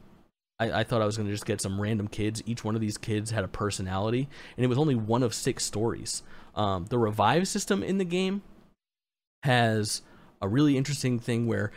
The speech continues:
if you go to zero H P, your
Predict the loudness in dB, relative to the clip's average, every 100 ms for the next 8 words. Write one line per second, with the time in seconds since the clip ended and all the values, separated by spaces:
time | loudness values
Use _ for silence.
0 | -14 -6 -4 2 6 6 6 4 6 4
1 | 2 -2 0 0 -2 -10 -6 0 2 2
2 | -2 -4